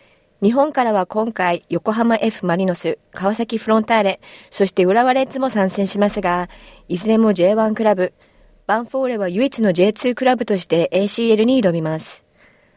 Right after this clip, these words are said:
他のJと比べても、スポンサーやファンの数などはまだマイナーですが、アジアナンバーワンをかけた今回のチャンスに、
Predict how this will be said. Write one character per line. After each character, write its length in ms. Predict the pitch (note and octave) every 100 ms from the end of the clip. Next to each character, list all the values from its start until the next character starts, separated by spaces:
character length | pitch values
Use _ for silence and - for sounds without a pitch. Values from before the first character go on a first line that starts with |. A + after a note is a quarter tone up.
| _ _ _ _ _ _
他 200 | G#3+ B3
の 100 | B3+
J 220 | B3 C#4
と 120 | C#4 G#3+
比 160 | F#3 F#3
べ 100 | G3+
て 140 | G#3+
も、 180 | F#3 F3 -
ス 140 | -
ポ 120 | G#3
ン 80 | A3+
サ 180 | A3 A3
ー 20 |
や 140 | G#3+
フ 60 | G#3
ァ 100 | B3
ン 60 | B3
の 100 | G3+
数 200 | A3 A3
な 140 | G#3
ど 80 | F#3
は 80 | F3
ま 160 | F3+
だ 100 | F#3+
マ 180 | E3+ D#3
イ 40 | F#3+
ナ 120 | G#3
ー 20 |
で 100 | G#3+
す 140 | G#3+
が、 260 | F#3+ F3 F3 - - -
ア 140 | - A3
ジ 160 | G#3
ア 80 | F#3+
ナ 160 | F3+ G#3
ン 80 | A#3+
バ 140 | B3
ー 20 |
ワ 140 | B3 B3
ン 80 |
を 60 | G#3+
か 100 | G3+
け 100 | G3
た 140 | F3+
今 240 | E3+ A3+ A#3
回 160 | G3
の 80 | F3+
チ 100 | E3
ャ 80 | G3
ン 60 | A3
ス 100 | F3+
に、 180 | F#3